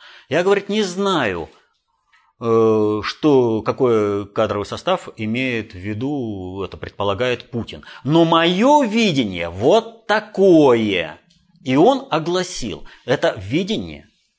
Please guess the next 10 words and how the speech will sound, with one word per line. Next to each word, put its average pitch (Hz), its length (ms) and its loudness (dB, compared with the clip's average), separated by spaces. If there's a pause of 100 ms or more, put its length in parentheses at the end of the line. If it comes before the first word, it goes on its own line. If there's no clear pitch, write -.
(220)
это 139 220 0
ультиматум 120 960 0 (460)
Путину 98 640 0 (260)
со 123 140 -4
стороны 117 480 -2
кланово-корпоративных 113 1300 -2
группировок, 98 680 -2 (200)
это - 240 -2
определенный 131 720 0
консенсус. 151 1000 -4